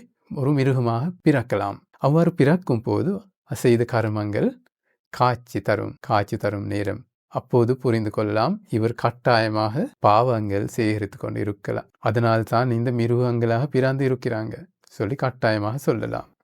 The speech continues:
அதே போலதான் அந்த செய்த பாவ கர்மங்களுக்கு ஏற்ப பேய் உலகத்துக்கு சென்றுவிட்டு ஒரு பேய்க்கு சொந்தமான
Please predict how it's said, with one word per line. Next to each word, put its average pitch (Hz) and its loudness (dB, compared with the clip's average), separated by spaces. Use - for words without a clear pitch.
அதே 143 4
போலதான் 113 2
அந்த 131 0
செய்த 135 4
பாவ 123 6
கர்மங்களுக்கு 113 0
ஏற்ப 113 -2
பேய் 131 2
உலகத்துக்கு 113 -2
சென்றுவிட்டு 107 -2
ஒரு 131 2
பேய்க்கு 165 4
சொந்தமான 127 2